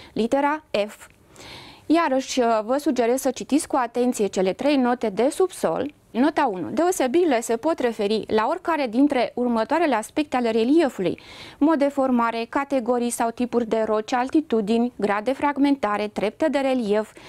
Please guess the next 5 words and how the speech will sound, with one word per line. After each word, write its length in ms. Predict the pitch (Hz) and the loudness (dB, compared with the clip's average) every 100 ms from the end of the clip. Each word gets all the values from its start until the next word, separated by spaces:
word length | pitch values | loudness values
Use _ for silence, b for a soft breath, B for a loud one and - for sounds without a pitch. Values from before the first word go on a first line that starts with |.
| B B _ | B B _
tipuri 360 | 180 - 277 220 | -2 0 -2 0
de 80 | |
relief, 520 | 214 190 175 170 185 - | 0 0 0 -2 -2 -4
orientarea 600 | 233 226 208 196 190 202 | -2 0 -2 -2 -2 -2
culmilor 520 | - 370 330 190 180 | 0 0 2 0 -2